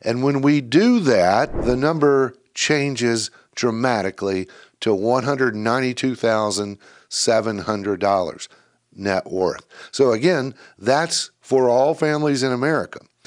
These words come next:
So now let's break it down by age group, looking at the median net worth. So here we go. Uh, for those under age thirty-five, the median net worth reported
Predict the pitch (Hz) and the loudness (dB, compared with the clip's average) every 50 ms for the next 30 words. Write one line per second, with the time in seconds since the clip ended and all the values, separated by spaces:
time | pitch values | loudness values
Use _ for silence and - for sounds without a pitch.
0 | - - - - - - 117 113 120 135 160 196 220 226 185 - - - 165 - | -20 -20 -20 -16 -8 -6 -2 0 0 2 2 2 2 0 0 0 0 0 0 0
1 | 156 131 101 151 156 151 147 147 143 131 127 123 120 117 117 120 - - - 127 | -2 -2 0 0 0 0 -2 -2 0 2 2 2 2 2 0 0 -4 -4 -2 0
2 | 160 185 208 202 165 139 - - - 110 95 85 87 113 147 - _ _ _ _ | 2 2 2 0 -2 -6 -10 -6 -4 -4 -4 -2 -4 -6 -8 -10 _ _ _ _
3 | _ - - - _ _ _ - 117 139 151 151 - 185 165 151 151 147 131 165 | _ -20 -20 -20 _ _ _ 0 0 2 0 2 0 -2 0 0 0 0 2 0
4 | 156 156 147 143 135 139 139 135 127 127 127 123 127 123 117 - - - - _ | 0 0 0 2 2 2 2 2 2 2 0 0 0 -4 -6 -12 -20 -20 -20 _
5 | _ _ _ 101 104 110 113 113 113 - - - _ 107 110 104 110 107 90 - | _ _ _ -6 -2 0 0 0 0 -4 -8 -16 _ -6 -2 0 2 0 0 -2
6 | - _ - - - - _ - - 113 107 95 113 123 123 131 143 147 175 190 | -8 _ -20 -20 -20 -16 _ 0 2 2 2 4 2 2 4 4 4 4 2 2
7 | 160 - - _ _ _ _ - - - - - - - - - - 123 120 117 | 2 -2 -6 _ _ _ _ -18 -16 -16 -18 -18 -20 -20 -16 -2 0 2 2 2
8 | 113 - - 139 117 120 135 156 165 185 170 147 - - 131 143 160 165 151 165 | 0 0 0 0 2 2 2 2 2 0 -2 -4 -4 -2 -2 -2 -2 0 0 0
9 | 170 - - 135 143 151 160 160 - - - - - 143 143 151 147 156 147 - | 0 0 0 0 0 0 2 2 2 2 2 0 0 0 2 2 0 -2 -2 -2
10 | 170 160 143 117 107 104 110 110 110 107 - - - _ _ - 120 117 117 120 | 0 0 0 0 0 0 -2 -2 -4 -8 -16 -20 -20 _ _ -4 -4 -4 -2 -2
11 | 127 131 143 147 156 151 147 147 143 139 143 147 143 - - 131 135 135 135 127 | -2 0 0 0 0 0 0 -2 0 -2 -2 -2 -2 -4 0 0 2 2 2 0
12 | - - 135 120 - - 127 127 127 131 135 143 143 135 | -2 -4 -4 -4 -2 0 0 2 2 2 0 0 -2 -8